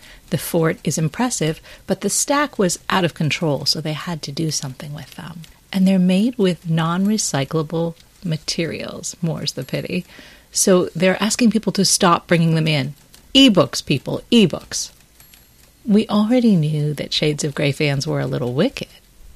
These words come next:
but researchers from the Ohio State University recently found that young female Shades fans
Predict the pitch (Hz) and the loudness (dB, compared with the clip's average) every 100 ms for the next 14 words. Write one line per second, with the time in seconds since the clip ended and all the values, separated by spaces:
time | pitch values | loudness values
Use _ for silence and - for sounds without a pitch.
0 | - - - 185 208 190 - 175 - 170 | -6 -4 0 0 0 -4 -2 -4 -2 -4
1 | 160 156 147 - 156 165 170 - 160 175 | -4 -4 -4 -4 -4 -4 -4 -4 -4 -4
2 | 156 151 156 180 165 151 156 - _ - | -4 -2 -4 -4 -4 -4 -6 -10 _ -6
3 | 143 - 202 240 - 139 131 143 - - | -6 -4 -2 -2 -2 -4 -4 -8 -12 -20
4 | - - 175 - 180 180 208 285 285 - | -14 -8 -8 -4 0 2 2 0 -2 0
5 | 214 202 196 180 208 208 220 - - 135 | 2 4 2 0 0 0 -2 -4 -8 -6
6 | 156 170 - | -8 -12 -14